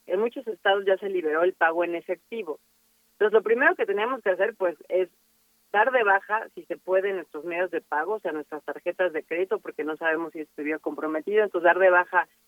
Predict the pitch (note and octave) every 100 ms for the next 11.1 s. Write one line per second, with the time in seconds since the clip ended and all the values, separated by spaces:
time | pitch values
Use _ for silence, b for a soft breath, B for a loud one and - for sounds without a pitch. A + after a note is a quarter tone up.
0 | _ _ - F3 - F3 E3 - G3 G3
1 | F#3 F3 F3 E3 D#3 - F3 E3+ - E3+
2 | E3+ D#3+ D3 D#3 - G3+ G#3+ A#3+ - _
3 | _ - G#3+ G#3 G3+ G3 G3 - _ -
4 | F3+ F3+ G3 G#3+ G3+ F#3+ F#3 F3+ F3+ E3+
5 | - E3 E3 D#3 - D#3+ - D#3 D#3 D#3
6 | D#3 D3 C#3+ D#3 D3+ D3 - D3 C3+ -
7 | A3 A3+ G#3 G#3+ C#4 _ _ _ _ -
8 | F3+ F3+ E3 - F3 F3 C#3 E3 F3 E3
9 | - F#3 F#3+ A3 G3 G#3 G#3 G3+ G3 F#3
10 | F#3+ E3+ E3+ E3 E3+ D#3+ - E3+ - D3
11 | -